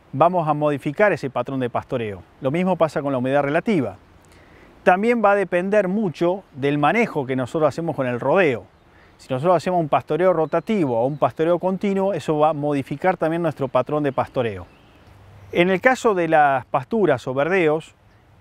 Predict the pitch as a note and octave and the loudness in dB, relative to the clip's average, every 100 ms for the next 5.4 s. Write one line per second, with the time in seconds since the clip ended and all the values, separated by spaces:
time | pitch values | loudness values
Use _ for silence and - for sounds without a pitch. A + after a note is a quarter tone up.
0 | _ F3 D3+ D3 D#3+ G3+ B3 A#3 E3+ - | _ 0 0 2 -2 2 2 4 0 -2
1 | G3+ E3+ C#3 E3+ F3+ C#3 A#2 - C3 C#3+ | -2 0 0 2 2 2 -2 -4 -6 -4
2 | C#3 E3 G#3 F#3+ D#3 F3+ D#3+ D3+ F#3 G#3 | -2 0 2 2 4 4 4 2 2 2
3 | F3+ G3+ - - - _ - _ _ - | 2 -2 -20 -20 -20 _ -20 _ _ -20
4 | - - D#3 D3 D3 C#3+ E3 F#3 E3 D3 | -20 -6 -2 -2 0 2 2 2 2 0
5 | C#3 A#2+ G2+ F#2 | 0 -4 -6 -12